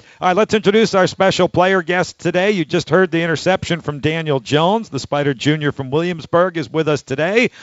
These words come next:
and linebacker and captain Justin Rubin on the other side of the table. I'll start with you, Daniel. Let's start with the positive. Let's start, uh, with that interception. We were just talking before that highlight came on, in fact, uh, about that play and how high you had to get up to catch it and where you might have been able to go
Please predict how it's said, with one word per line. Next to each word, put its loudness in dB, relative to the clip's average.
and -2
linebacker 0
and -10
captain -4
Justin -2
Rubin 2
on -2
the 0
other 2
side -2
of -2
the -2
table. -2
I'll 2
start 0
with -4
you, -6
Daniel. -6
Let's -4
start 2
with -4
the -8
positive. -2
Let's -4
start, 0
uh, 0
with 2
that 2
interception. 0
We 0
were 0
just 0
talking 2
before -2
that -2
highlight 0
came -4
on, 2
in -6
fact, -2
uh, -4
about 0
that 0
play 2
and -6
how -2
high -2
you 2
had 0
to -4
get 0
up 0
to -6
catch -2
it 2
and -4
where 4
you 2
might -2
have 0
been 0
able 2
to 0
go 2